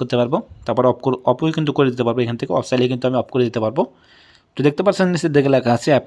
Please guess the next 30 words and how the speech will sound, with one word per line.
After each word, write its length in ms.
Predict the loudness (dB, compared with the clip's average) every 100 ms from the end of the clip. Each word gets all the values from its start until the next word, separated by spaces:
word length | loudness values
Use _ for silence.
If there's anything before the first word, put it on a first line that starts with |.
| 2
লক, 140 | 2 0 -14 -20 -10 -2
হাইড 220 | 2 4
অ্যাপস 200 | 4 2 -6 -4
এবং 120 | 0 0 0 2
প্রাইভেট 300 | 4 4 2 -4
সেভ। 160 | -10 -10 -20 -20 -20 -20 _
তো 40 | 0
আমি 80 | 2 2
যেহেতু 160 | 2 2
অ্যাপ 100 | 2
লক 80 | 0 0
করবো, 140 | 0 0
তো 40 | -2
এখান 100 | -2
থেকে 120 | 0 0 -2
অ্যাপ 120 | -2 0
লকের 180 | 2 2
পর 80 | 0
ক্লিক 160 | -2 0
করে 120 | 2 2
দিচ্ছি। 220 | 0 -4 -6 -12 -20 _ _ _ _ _ _ _ -20 -20 -20 _ -10
অ্যাপ 120 | -2
লকের 180 | 0 0
পর 80 | -2 0
ক্লিক 140 | 0 2
করে 80 | 2
দেওয়ার 140 | 2
পর 60 | 2
দেখতে 140 | -2 0
পাচ্ছেন 200 | 0 0